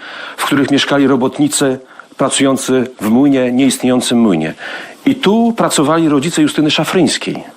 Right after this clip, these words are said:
wizjonerki, której między innymi objawiała się Matka Boża w tysiąc osiemset siedemdziesiątym siódmym roku. To stąd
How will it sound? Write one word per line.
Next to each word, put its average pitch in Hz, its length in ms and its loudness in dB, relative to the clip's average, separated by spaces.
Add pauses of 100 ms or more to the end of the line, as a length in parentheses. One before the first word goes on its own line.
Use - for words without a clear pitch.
(720)
wizjonerki, 151 680 2
której 135 500 0
między 135 420 2
innymi 131 420 2
objawiała 120 420 0
się - 120 -2
Matka 120 300 0
Boża 120 220 0
w - 60 -6
tysiąc 120 320 -2
osiemset 131 440 0
siedemdziesiątym 113 800 2 (160)
siódmym 113 420 2
roku. 104 280 -2
To 160 160 -2
stąd 170 480 -2